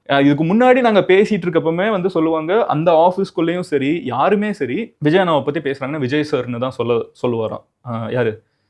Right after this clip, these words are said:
ஏ கே வந்து உள்ளுக்குள்ள யாரும் வந்து "விஜய் சார்னு சொல்லுங்கன்னு" சொல்லுவாரு. அவங்க இப்போ இன்னைக்கு நேத்துக்கு இல்ல, இதை, இதை என்கிட்ட சொல்லியே ஒரு ஒன் இயர், டூ இயர்ஸ்க்கு மேல இருக்கும். அப்பவே வந்து இதை சுரேஷ் சந்திரா சார் சொல்லியிருக்காங்க. அப்போல இருந்தே அவர் அப்படிதான். அவரோட பேரை வந்து இந்த மாதிரி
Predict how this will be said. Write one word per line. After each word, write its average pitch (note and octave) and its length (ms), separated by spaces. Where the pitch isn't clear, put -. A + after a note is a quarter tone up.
ஏ C#3 100
கே C#3+ 160
வந்து A#2+ 340
உள்ளுக்குள்ள C#3 160
யாரும் A#2 200
வந்து C3 160
"விஜய் B2+ 220
சார்னு B2 200
சொல்லுங்கன்னு" A2 320
சொல்லுவாரு. G#2+ 360
அவங்க A#2+ 440
இப்போ G#3+ 260
இன்னைக்கு G3+ 340
நேத்துக்கு D3+ 240
இல்ல, B2 280
இதை, C#3 320
இதை C#3+ 240
என்கிட்ட E3+ 280
சொல்லியே F#3 320
ஒரு G3 140
ஒன் C#3+ 160
இயர், E3 240
டூ F3+ 120
இயர்ஸ்க்கு F#3 320
மேல D#3 160
இருக்கும். B2+ 220
அப்பவே D3+ 260
வந்து C#3 200
இதை C3+ 160
சுரேஷ் B2 220
சந்திரா A2+ 160
சார் G#2+ 260
சொல்லியிருக்காங்க. A2 360
அப்போல E3+ 260
இருந்தே E3+ 180
அவர் F#3 120
அப்படிதான். A#2 460
அவரோட G3 340
பேரை G#3+ 320
வந்து F#3 200
இந்த F3+ 120
மாதிரி D3+ 540